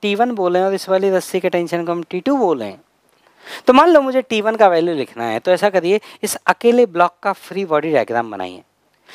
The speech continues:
तो पीछे वाले अगर हम अकेले ब्लॉक का फ्री बॉडी डायग्राम बनाएंगे तो इस पर आगे फोर्स लगेगा टी वन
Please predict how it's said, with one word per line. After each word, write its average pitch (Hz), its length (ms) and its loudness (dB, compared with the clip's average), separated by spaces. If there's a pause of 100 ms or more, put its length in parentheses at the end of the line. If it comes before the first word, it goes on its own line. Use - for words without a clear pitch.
(220)
तो 262 60 6
पीछे 254 380 2
वाले 269 240 6
अगर 254 200 6
हम 247 160 0
अकेले 269 360 -2
ब्लॉक 214 260 2
का 226 160 2
फ्री 214 240 -8
बॉडी 185 220 0
डायग्राम 165 380 2
बनाएंगे 170 420 -2 (220)
तो 175 80 -6
इस - 80 -8
पर 185 100 -6
आगे 175 360 0
फोर्स - 340 -14
लगेगा 151 320 0
टी 196 220 -4
वन 165 180 -4